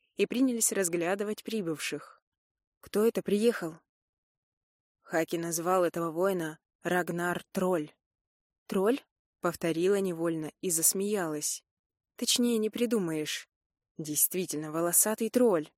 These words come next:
Астрид усадила Рагнара рядом с Хаки, а сама села по другую сторону и тут же увлекла гостя разговором. Атли прошёл к столу, занял место между молодыми воинами, а я решительно взяла в руки кувшин с мёдом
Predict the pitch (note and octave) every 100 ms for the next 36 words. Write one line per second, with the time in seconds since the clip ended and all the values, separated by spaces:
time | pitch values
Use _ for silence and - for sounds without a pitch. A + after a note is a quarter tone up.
0 | _ _ _ _ _ _ _ G#3+ A3 -
1 | F#3 - - F#3+ F#3+ F#3 F3 F3 F3+ F3
2 | F3 F3 F3 E3+ E3 - - - G3+ -
3 | G3+ F#3 _ _ - F#3+ G#3 A#3+ B3+ B3+
4 | A3+ G3+ F#3+ F3+ F3 A#3 F#3+ - F3 E3+
5 | E3 D#3+ D3+ _ _ - E3 E3+ D#3+ D#3+
6 | D3+ D#3 E3+ D#3+ D#3 D#3+ - E3 D#3+ F3+
7 | G3+ F#3+ D3 D3+ - _ _ _ _ _
8 | _ - C4 B3+ A#3 G3+ F#3 G3+ F#3+ -
9 | - E3+ F#3+ A3+ F3 E3 D#3+ E3 E3+ F#3
10 | - E3 E3 D#3 D#3+ D#3+ D#3+ D#3+ D#3+ D3+
11 | D#3 G3 F#3+ F3+ F3 - _ _ _ -
12 | A3 C4 A#3+ - C4 A#3 F#3+ F3 E3 F3+
13 | F#3 F3+ F#3 F#3 - E3+ - F3+ - -
14 | F#3 A3 F#3+ E3+